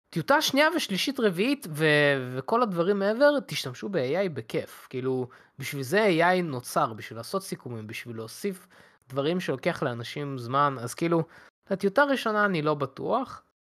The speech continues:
לאחרי זה קחו, תעשו, A I זה מעולה עם זה, אבל,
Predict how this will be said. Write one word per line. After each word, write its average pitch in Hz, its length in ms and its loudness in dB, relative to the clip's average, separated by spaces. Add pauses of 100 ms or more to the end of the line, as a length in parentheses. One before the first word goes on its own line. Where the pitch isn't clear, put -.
(300)
לאחרי 135 400 -4
זה 196 120 -8
קחו, 202 320 -2
תעשו, 196 520 2
A 139 340 4
I - 20 -4
זה 135 140 -4
מעולה 113 320 -8
עם 107 200 -8
זה, 101 100 -16 (120)
אבל, 117 180 -6